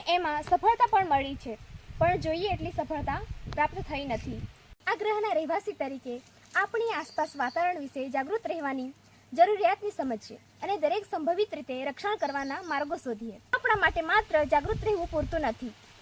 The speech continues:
પરંતુ અન્ય લોકોને પણ જણાવવું જોઈએ. આપણે પૃથ્વી પર રહીએ છીએ તે તમામ માટે આપણે ખૂબ જ આદર અને ચિંતાના ઋણી છીએ. તો આજે આપણે સાથે મળીને વસુદૈવ કુટુંબકમની ભાવનાને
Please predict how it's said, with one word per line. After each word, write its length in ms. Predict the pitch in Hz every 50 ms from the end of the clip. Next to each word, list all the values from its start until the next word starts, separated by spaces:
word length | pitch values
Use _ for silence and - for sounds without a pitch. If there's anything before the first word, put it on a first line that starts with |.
| - - - -
પરંતુ 360 | 370 453 494 453 453 494 466 403 - - - 392
અન્ય 240 | 440 453 440 466 415 339
લોકોને 280 | 294 - 330 320 320 294 -
પણ 240 | 311 339 415 427 - - - - - 240 302
જણાવવું 420 | 320 349 381 370 339 302 262 226
જોઈએ. 240 | 240 220 202 202 -
આપણે 800 | - - - - - - - - - - 285 349 359 466 330 311
પૃથ્વી 220 | - 392 403 - 349
પર 100 | 320 311 302
રહીએ 240 | 349 349 403 466 453 -
છીએ 240 | - 370 339 302 302 320 - - - - - - -
તે 100 | 427 440 -
તમામ 340 | 359 339 359 415 466 494 494 427
માટે 200 | 370 - 349 320 311
આપણે 260 | 294 - 311 294 294 302 302 - -
ખૂબ 160 | 349 302 403 440
જ 160 | 427 - - 285 285
આદર 180 | 277 320 339 - - 294
અને 120 | 294 285 285 285 - - - - -
ચિંતાના 480 | 359 339 330 - 415 427 403 359 269 - 381
ઋણી 240 | 359 320 311 302 285 -
છીએ. 240 | 302 262 - 196 - - - - - - - - - - -
તો 120 | - 440 440 -
આજે 340 | 311 311 302 294 - 440 453 403
આપણે 260 | 339 - 285 269 262 294 339 - - - - - - - - -
સાથે 300 | - 359 349 349 - 466 440 381
મળીને 380 | 330 302 294 294 285 277 277 311 392 - - - - - - 294
વસુદૈવ 360 | 302 - - 403 480 494 466 -
કુટુંબકમની 640 | 370 330 - 339 320 302 311 - 339 339 392 427 466 -
ભાવનાને 420 | 339 359 349 403 - 370 302 285